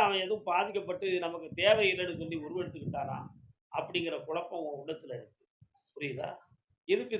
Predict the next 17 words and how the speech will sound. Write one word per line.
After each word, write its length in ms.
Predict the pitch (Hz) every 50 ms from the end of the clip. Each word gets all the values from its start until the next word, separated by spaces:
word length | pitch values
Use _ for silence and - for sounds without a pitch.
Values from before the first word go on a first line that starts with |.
| - 196
சில 100 | 185 180 175 170
நட்புகள், 440 | 170 170 - - 233 220 220 220 214 185 165
உறவுகள் 360 | 175 190 196 190 175 190 185 - - -
காரணமாக 460 | 143 156 180 190 185 170 160 151 139 131 131
இருக்கு. 240 | 127 - _ - - _ _ _ _ _ _ _ _ _ - _ _ _ _ -
சில 160 | 185 196 208 208
பேர்களை 320 | 233 254 262 262 240 220 208 208
நீக்கிவிட்டால் 540 | 226 208 226 214 202 196 - 208 208 196 180
அந்த 120 | 175 170 165 -
குடும்பம் 300 | 180 175 185 190 185 156 151
அமைதிக்கு 340 | 170 185 185 180 - - 139 131
வந்துடும். 260 | 127 - - - - - - - - - - - - - - - - 190
இப்போ 140 | 196 220 214 185 - 202
கோடியை 400 | 220 247 262 262 254 247 233 214 190 196
ஒட்டிய 260 | 196 - 220 220 214 202 - 175
கடன்களை 400 | 170 185 208 214 202 185 180 160 131 165
தொட்டு 200 | 156 - -